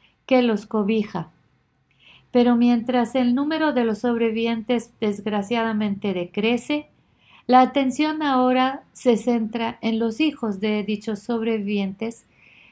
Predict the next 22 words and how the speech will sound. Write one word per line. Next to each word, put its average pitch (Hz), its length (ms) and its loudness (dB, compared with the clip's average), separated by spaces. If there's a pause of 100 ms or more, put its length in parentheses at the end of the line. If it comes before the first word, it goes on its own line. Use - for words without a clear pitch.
(120)
que 269 140 2
parecen 254 580 0
presentar 214 920 -2 (400)
problemas 262 600 0
y 247 80 -2
traumas 220 480 -4
específicos 240 1040 -2 (440)
dignos 254 440 0
de 214 100 2
ser 220 260 0
investigados. 185 1080 -6 (920)
Esta 311 320 0
semana 262 680 0
realizaremos 214 920 0
varias 247 400 0
entrevistas 233 960 -4 (880)
a 254 420 4 (960)
personas 254 760 -2
que 208 160 0
sufren 233 500 -2
este 233 300 -2
fenómeno, 214 720 -2